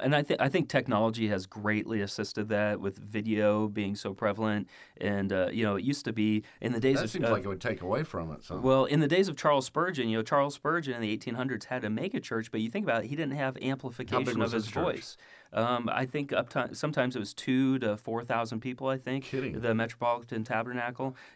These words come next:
Speaker 1: And, you know, he had no magna-, like, so he wrote chapters on how to project your voice.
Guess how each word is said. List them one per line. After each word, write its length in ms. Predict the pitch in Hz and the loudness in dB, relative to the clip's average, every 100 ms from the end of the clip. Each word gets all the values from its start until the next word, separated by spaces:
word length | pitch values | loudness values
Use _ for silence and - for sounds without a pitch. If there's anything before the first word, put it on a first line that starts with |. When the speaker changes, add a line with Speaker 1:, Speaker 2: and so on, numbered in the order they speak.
| - | -2
Speaker 1:
And, 300 | 123 120 117 | 0 2 0
you 140 | 123 | 2
know, 40 | 123 | 2
he 100 | 185 | 4
had 120 | 156 | 4
no 240 | 139 135 | 6 6
magna-, 380 | 147 123 131 127 | 6 4 2 -2
like, 340 | - 87 123 123 | -4 -2 -2 0
so 140 | 131 | 0
he 140 | 139 | 2
wrote 200 | 190 160 | 2 2
chapters 540 | - 156 143 170 113 107 | 2 2 2 2 -2 0
on 140 | 107 | 0
how 180 | 107 117 | 0 0
to 120 | 120 | -2
project 480 | 110 110 113 107 - | -4 -6 -2 -4 -4
your 80 | 95 | -8
voice. 480 | 98 110 101 - | -2 0 -2 -6